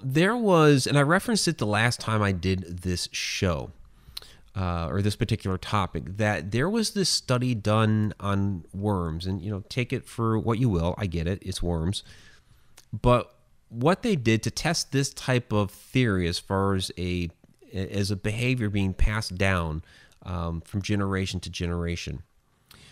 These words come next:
was they, uh, they injected this type of worm. I forget the specific type. It doesn't live very long. Uh, but it's this specific type of worm with this, uh, this luminescence. And when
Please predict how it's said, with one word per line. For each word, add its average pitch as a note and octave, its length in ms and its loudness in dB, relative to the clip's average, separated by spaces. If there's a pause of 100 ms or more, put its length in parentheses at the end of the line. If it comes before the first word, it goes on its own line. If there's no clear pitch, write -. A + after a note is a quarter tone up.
(180)
was A2 420 4
they, G#2+ 600 2 (1200)
uh, E2+ 360 -4
they G#2 220 0
injected C3 640 0
this A2+ 340 0 (760)
type A#2 260 -2
of A#2+ 140 -2
worm. F#2 560 0
I - 60 -10
forget G#2 220 -6
the F2+ 80 -6
specific - 500 -4
type. F2 240 -4
It F2 120 -4 (540)
doesn't G#2+ 220 0
live G2 140 2
very F#2+ 180 2
long. E2 300 -2 (400)
Uh, F2 220 -4
but G2+ 120 -2
it's - 220 -2
this A2 200 0
specific - 460 -2
type D3 180 0
of E3 80 0
worm F#2 440 0
with F#2 640 -2
this, F#2 520 -4
uh, E2+ 560 -4
this G2+ 180 -6
luminescence. G2 560 -2
And G2 240 -2
when G#2 360 2